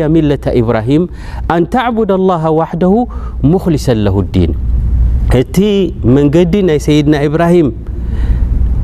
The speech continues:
ኣልሓኒፍያ ይበሃል። ንሱ እንታይ እዩ እንተ ደኣ ኢልካ ንረቢ ስብሓን ወተዓላ ንብሕቱ ክተምልኾ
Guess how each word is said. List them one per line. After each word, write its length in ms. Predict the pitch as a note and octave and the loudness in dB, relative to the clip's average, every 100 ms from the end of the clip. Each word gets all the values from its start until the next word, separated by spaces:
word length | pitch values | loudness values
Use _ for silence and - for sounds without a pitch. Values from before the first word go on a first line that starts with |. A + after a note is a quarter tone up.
| - - - - | -2 -4 -2 -2
ኣልሓኒፍያ 720 | A#2+ A#2+ - D3 D3 - G3+ D#3 | -2 0 2 4 4 2 2 2
ይበሃል። 480 | C#3+ C3 D#3+ G3+ A3 - - - - - | 0 0 0 0 -2 -6 -8 -6 -4 0
ንሱ 300 | D#3 F#3 - - C4 C4 - - - - | 2 2 0 0 0 0 -4 -6 -4 0
እንታይ 340 | - F#3 C4+ A#3+ | 0 2 0 2
እዩ 100 | G3+ | 0
እንተ 140 | G3 | 2
ደኣ 120 | F#3+ G3 | 0 0
ኢልካ 200 | G#3+ - A#3 | 0 0 0
ንረቢ 360 | G3+ F3 G3+ G#3 | 2 2 2 0
ስብሓን 420 | A#3+ A3 F#3 G#3 G#3 | -2 -4 -2 0 2
ወተዓላ 460 | G#3 G#3+ G3+ A#3 A#3+ A#3 F3+ | 0 -2 -2 0 0 0 0
ንብሕቱ 640 | F#3+ G#3+ A3+ G#3 C4+ - G#3 | 2 2 -2 -2 -4 -4 -6
ክተምልኾ 500 | - - D3+ D#3 D3+ | -6 -2 0 0 -2